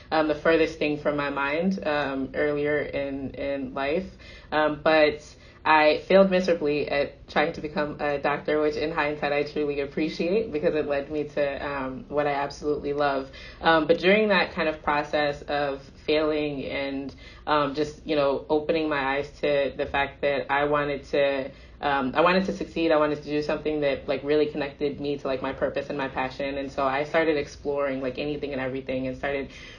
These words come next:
um, taking different electives in school, from finance to marketing to everything under the sun. And I took a cybersecurity class, um, where we were tasked with basically, um, cracking an encryption code. Um, and I stayed up, like,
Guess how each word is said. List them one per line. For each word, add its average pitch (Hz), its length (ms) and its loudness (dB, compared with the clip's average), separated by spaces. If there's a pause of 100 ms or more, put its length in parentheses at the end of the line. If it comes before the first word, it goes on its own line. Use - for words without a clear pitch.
(160)
um, 147 240 2
taking 165 260 0
different 147 220 -2
electives 151 400 0
in 147 80 -4
school, 147 340 0
from 131 200 -6
finance 156 640 0
to 139 380 -8
marketing 147 500 0
to 139 440 -4
everything 160 320 2
under 139 160 -2
the 135 100 -4
sun. 131 400 -6
And 143 160 -4
I 143 100 -4
took - 260 -4
a 151 60 -4
cybersecurity 147 720 -4
class, 135 320 -2 (600)
um, 147 300 0
where 143 460 4
we 151 180 -2
were 151 140 0
tasked 147 460 -4
with 170 220 2
basically, 147 680 -2
um, 127 540 -4
cracking 143 580 -4
an 139 160 -4
encryption 170 560 -4
code. 240 340 2 (180)
Um, 147 480 -2 (360)
and 147 640 2
I 147 200 4
stayed 156 380 0
up, 151 220 4
like, 135 180 -2